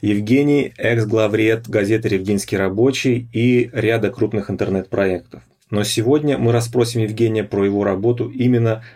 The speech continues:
в газете «Ревдинский рабочий». Два слова о газете. Женя возглавил издание в две тысячи семнадцатом году, и вскоре газета стала культовым изданием. Прежде всего из-за своих обложек, но и не в последнюю очередь из-за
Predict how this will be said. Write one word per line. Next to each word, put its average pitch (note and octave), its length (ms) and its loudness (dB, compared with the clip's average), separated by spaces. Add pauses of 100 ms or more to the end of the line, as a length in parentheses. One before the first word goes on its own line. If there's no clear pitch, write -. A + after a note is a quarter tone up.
в G2+ 100 -8
газете G#2 580 0
«Ревдинский G2 540 -2
рабочий». G2 640 -2
Два A2 480 0
слова A#2 680 2 (220)
о G2+ 260 0
газете. F#2+ 540 -2 (100)
Женя G#2 520 0
возглавил A#2 680 2
издание G#2+ 560 0
в F#2+ 40 -8
две G2 120 -6
тысячи G#2 220 -4
семнадцатом G2+ 520 -2
году, C#3+ 520 2 (180)
и G#2+ 720 0
вскоре D3 460 0
газета A2 420 0
стала A2+ 480 0 (320)
культовым G#2+ 480 2
изданием. - 580 -6
Прежде A#2 320 0
всего F#2+ 380 0
из-за F2+ 160 -2
своих F#2+ 320 -2
обложек, D3 600 0 (140)
но A#2 240 2
и A2 600 0
не G2+ 160 2
в G2+ 80 -6
последнюю G2 580 0
очередь A2+ 640 0
из-за F#2+ 500 0